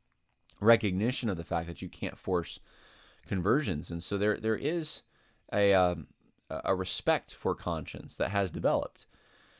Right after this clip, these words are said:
But show me the other relig-, even secular humanism, atheism, you know, show, show me what, what system doesn't have some kind of limitation to what private people can do.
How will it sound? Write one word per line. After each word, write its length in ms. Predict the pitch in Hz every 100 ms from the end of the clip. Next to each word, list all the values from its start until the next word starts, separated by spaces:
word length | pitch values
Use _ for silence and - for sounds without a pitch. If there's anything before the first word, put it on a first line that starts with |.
| _ _ -
But 260 | 117 110 - _ _ _ _ - - - - _
show 260 | - - 170
me 140 | 202
the 120 | 175 147
other 280 | 139 123
relig-, 400 | 107 104 107 65
even 260 | - 160 220
secular 480 | - 185 175 143 123
humanism, 480 | - 220 175 - 80
atheism, 640 | 156 - 156 95 80 -
you 60 | -
know, 100 | 107
show, 360 | - 160 175 -
show 220 | - 190
me 160 | 214
what, 500 | 156 117 131 - - -
what 160 | 135
system 520 | - - 143 - 117
doesn't 440 | 90 110 131 120 -
have 500 | - 90 78 71 - _ _ _ _ _ _ _
some 360 | - - 127 135
kind 340 | 131 113 107
of 220 | 95 87 80
limitation 880 | 95 110 113 101 110 113 - 98 85
to 100 | 95
what 280 | 92 87 - _ _ _ _
private 420 | - - 107 104 -
people 300 | 104 - 90
can 200 | 87 85
do. 380 | 110 85 -